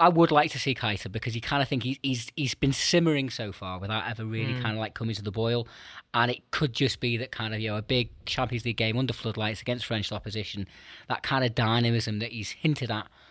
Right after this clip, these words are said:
Speaker 1: without really kind of exploding into it could be made to measure for him. I mean, I, I would possibly have had James Milner as my,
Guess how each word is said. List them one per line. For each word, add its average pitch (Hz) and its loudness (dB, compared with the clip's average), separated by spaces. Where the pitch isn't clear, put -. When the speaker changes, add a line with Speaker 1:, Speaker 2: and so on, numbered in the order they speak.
Speaker 1:
without 110 -2
really 120 2
kind 110 -2
of 101 -6
exploding 110 -4
into 113 -4
it 85 -12
could - -4
be 117 -4
made 107 -2
to - -10
measure 110 -6
for 107 -6
him. 101 -6
I 139 0
mean, 143 6
I, 147 8
I 139 6
would 139 2
possibly 127 2
have 120 0
had 117 0
James 113 0
Milner 113 0
as 110 -2
my, 107 -4